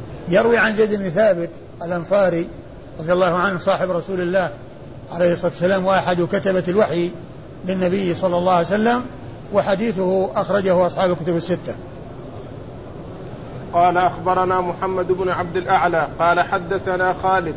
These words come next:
Speaker 2: قال: حدثنا ابن جريج عن ابن أبي مليكة قال: أخبرني عروة بن الزبير أن مروان بن الحكم أخبره أن زيد بن ثابت رضي الله عنه قال:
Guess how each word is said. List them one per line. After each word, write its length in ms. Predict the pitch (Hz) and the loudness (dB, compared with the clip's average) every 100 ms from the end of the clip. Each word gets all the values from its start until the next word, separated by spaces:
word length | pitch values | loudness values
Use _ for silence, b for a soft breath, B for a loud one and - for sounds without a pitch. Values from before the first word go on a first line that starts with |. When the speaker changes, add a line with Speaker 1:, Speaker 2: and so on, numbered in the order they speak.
| - | -2
Speaker 2:
قال: 200 | 170 175 | 2 4
حدثنا 640 | 175 185 170 185 185 190 190 | 2 0 -2 -4 -4 -2 -2
ابن 280 | 180 185 175 | -2 -2 0
جريج 320 | 185 196 170 - - - - - - 139 | 0 0 -2 -4 -14 -14 -14 -12 -8 -2
عن 180 | 175 | 2
ابن 220 | 202 180 190 | 2 2 -2
أبي 360 | 190 180 190 | -2 0 2
مليكة 720 | 180 185 196 190 190 190 190 - | 2 2 2 2 2 -2 -2 0
قال: 200 | 185 180 | 2 2
أخبرني 640 | 185 - 170 190 185 190 | 0 -2 -2 0 2 0
عروة 400 | 180 196 190 185 190 | 0 0 0 0 -2
بن 200 | 180 185 | -2 -2
الزبير 500 | 165 180 190 185 135 - - - - - | -2 0 2 2 0 -6 -14 -14 -12 -4
أن 320 | 175 190 190 190 | 0 2 2 2
مروان 500 | 180 180 190 190 185 | 2 2 2 0 -2
بن 140 | 180 | -2
الحكم 500 | 180 - 196 190 190 | -2 0 0 0 -2
أخبره 580 | 180 175 180 185 170 127 - - - - 165 | -2 -4 0 2 2 0 -6 -14 -14 -6 -2
أن 300 | 180 180 170 | 2 2 2
زيد 240 | 196 196 196 | 2 2 2
بن 240 | 190 185 180 | 0 -2 0
ثابت 400 | 196 185 185 196 | 0 2 0 -2
رضي 400 | 185 190 180 190 | -2 0 2 2
الله 420 | 185 190 175 185 | 4 4 4 2
عنه 300 | 190 175 185 196 | 0 0 -2 2
قال: 260 | 185 160 | 4 4